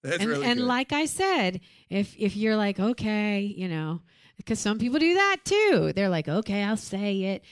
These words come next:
Speaker 2: But I'm telling you, when you spoke those words to me, it
Speaker 1: Mm-hmm.
Speaker 2: pulled the same faith out of me.
Speaker 1: Yeah.
Speaker 2: And so if you, you know, don't,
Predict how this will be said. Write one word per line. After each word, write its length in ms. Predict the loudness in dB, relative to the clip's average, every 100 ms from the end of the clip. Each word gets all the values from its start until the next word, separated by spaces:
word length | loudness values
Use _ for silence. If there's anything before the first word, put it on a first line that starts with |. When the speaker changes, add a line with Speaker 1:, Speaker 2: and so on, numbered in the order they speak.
| -16 -8
Speaker 2:
But 100 | -4
I'm 140 | -2
telling 380 | -2 -2 -2 0
you, 340 | 0 2 2 -2 -6
when 260 | -2 -2 2
you 220 | 4 4
spoke 360 | 2 0 0 0
those 280 | -2 -2 0
words 300 | 0 -2 -6
to 100 | -4
me, 240 | -6 -6
it 240 | -2 -2 -4
Speaker 1:
Mm-hmm. 100 | -10
Speaker 2:
pulled 600 | -8 0 2 4 4 0 -4 -16 -20 _ _ -20 -20 -6
the 140 | -2
same 520 | 0 0 0 0 -2 -4
faith 540 | -4 0 0 0 -6 -10
out 280 | -2 0 2
of 160 | 2
me. 480 | 0 -2 -2 -2 -8 -10
Speaker 1:
Yeah. 240 | -8 -6
Speaker 2:
And 160 | -4 -2
so 320 | 2 2 4
if 180 | 2 2
you, 220 | 2 2
you 220 | 0 -4 -2
know, 140 | 0
don't, 320 | 0 -2 -4